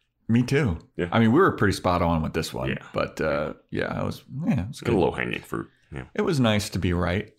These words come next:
Speaker 1: like, pretty spot on right
Speaker 2: <laughs>
Speaker 1: every once in a while.
Speaker 2: Yeah.
Speaker 1: Um, but that is it for Wild at Heart, everybody. Thank you for listening. If you would like to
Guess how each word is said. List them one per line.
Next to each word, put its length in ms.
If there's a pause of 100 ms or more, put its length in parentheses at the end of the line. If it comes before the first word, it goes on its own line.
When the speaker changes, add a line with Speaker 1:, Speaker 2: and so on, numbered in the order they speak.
Speaker 1:
like, 300
pretty 240
spot 320
on 220
right 320
Speaker 2:
<laughs> 40
Speaker 1:
every 240
once 180
in 60
a 40
while. 400 (180)
Speaker 2:
Yeah. 100 (840)
Speaker 1:
Um, 540
but 220
that 200
is 240
it 260
for 320
Wild 360
at 80
Heart, 260
everybody. 380
Thank 240
you 80
for 200
listening. 680
If 300
you 300
would 160
like 300
to 840